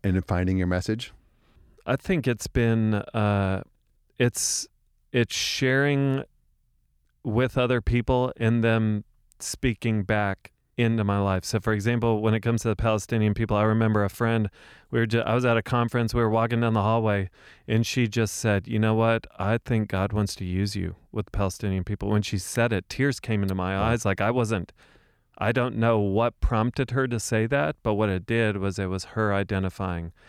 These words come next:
Speaker 2: "Hey, you are someone that has a voice that not many people have when it comes to this specific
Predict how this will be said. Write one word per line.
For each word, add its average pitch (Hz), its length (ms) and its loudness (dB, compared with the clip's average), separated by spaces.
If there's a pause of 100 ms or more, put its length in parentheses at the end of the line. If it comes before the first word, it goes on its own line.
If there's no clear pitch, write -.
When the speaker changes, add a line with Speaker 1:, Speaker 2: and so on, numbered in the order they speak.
(260)
Speaker 2:
"Hey, 110 220 2
you 107 420 -2
are 143 100 0
someone 139 760 0 (420)
that 104 180 2
has 113 260 2
a 104 220 2
voice 110 580 0
that 101 260 -2
not 104 320 2
many 104 240 0
people 98 320 -6
have 95 420 -2
when 98 140 -2
it 92 120 -4
comes 101 320 -2
to - 120 -4
this 90 200 -4
specific - 600 -8